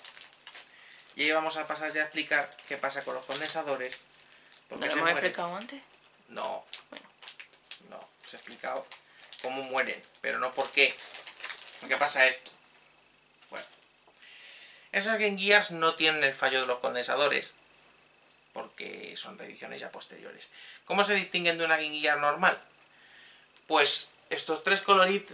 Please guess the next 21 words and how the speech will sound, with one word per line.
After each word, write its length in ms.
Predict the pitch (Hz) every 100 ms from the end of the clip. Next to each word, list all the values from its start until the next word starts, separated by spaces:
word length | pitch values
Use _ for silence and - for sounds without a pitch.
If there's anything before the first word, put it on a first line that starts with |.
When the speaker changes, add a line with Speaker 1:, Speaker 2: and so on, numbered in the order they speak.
| 165
Speaker 1:
no, 180 | 170 160
colorines 440 | 160 175 175 160
que 80 | 160
tiene 180 | 165 165
por 160 | 160
aquí 240 | 156 151 165
en 80 | 160
el 120 | 160
logo, 360 | 170 165 180 - - - - - - -
¿los 160 | - 135
veis? 380 | 151 196 - - - _ _ - _
Son 220 | - 156 139
grises. 440 | 131 - 113 - - - - - - - - - - - - - -
No 120 | 135 131
tiene 240 | 135 131
color. 320 | 123 120 - - _ _
Son 420 | - 135 123 120 117
los 160 | 123
tres 340 | 131 135 - -
estos 340 | 135 - 139
grises. 400 | 156 165 185